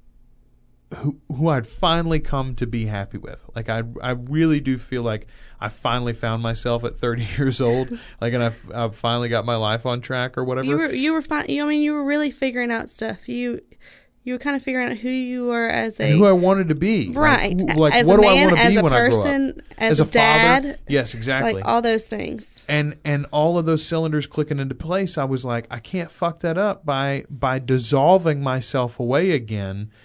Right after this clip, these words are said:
Speaker 1: into a couple." That's the
Speaker 2: Well,
Speaker 1: way I
Speaker 2: and
Speaker 1: thought it worked.
Speaker 2: one of the things you said, I mean, you said this. Um, you, you said, "I don't know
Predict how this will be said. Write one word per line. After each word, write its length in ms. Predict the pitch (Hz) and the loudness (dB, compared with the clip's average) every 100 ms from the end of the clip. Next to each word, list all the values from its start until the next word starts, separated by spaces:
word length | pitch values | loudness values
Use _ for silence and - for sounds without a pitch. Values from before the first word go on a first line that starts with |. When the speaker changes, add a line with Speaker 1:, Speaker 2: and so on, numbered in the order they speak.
| _ _ | _ _
Speaker 1:
into 840 | 135 139 135 - 127 117 113 110 110 _ _ | -4 -2 -2 -4 -2 0 0 -2 -6 _ _
a 80 | 127 | -10
couple." 640 | 113 - 196 196 - - _ _ _ | -6 -2 -2 -4 -14 -16 _ _ _
That's 240 | 147 160 - | 0 0 4
the 100 | 180 | 4
Speaker 2:
Well, 140 | 294 - | 6 6
Speaker 1:
way 40 | |
I 80 | 151 | 6
Speaker 2:
and 100 | 320 | 6
Speaker 1:
thought 120 | 294 - | 6 4
it 80 | |
worked. 140 | 277 294 | 4 6
Speaker 2:
one 140 | 339 | 6
of 80 | 370 | 6
the 120 | 349 | 4
things 340 | 320 302 302 269 | 2 0 0 0
you 100 | 269 | -2
said, 340 | - 269 285 - | -2 0 0 0
I 60 | |
mean, 200 | 247 247 262 | 0 0 0
you 180 | 285 | 0
said 340 | 311 - 294 - | -2 -2 -2 0
this. 540 | 214 - - - - - - - - - - | -2 -2 -8 -16 -20 -20 -20 -20 -20 -18 -8
Um, 420 | 247 233 214 226 - | -2 -2 -2 -6 -8
you, 400 | 233 254 226 - - | -8 -6 -8 -10 -12
you 160 | 240 | -10
said, 400 | 233 247 220 214 - - - - - - - - - _ | -8 -6 -6 -6 -10 -20 -20 -20 -18 -16 -18 -20 -20 _
"I 120 | 247 262 | -4 -2
don't 220 | 302 294 | -2 -2
know 540 | 240 233 226 220 226 | 0 2 2 0 -4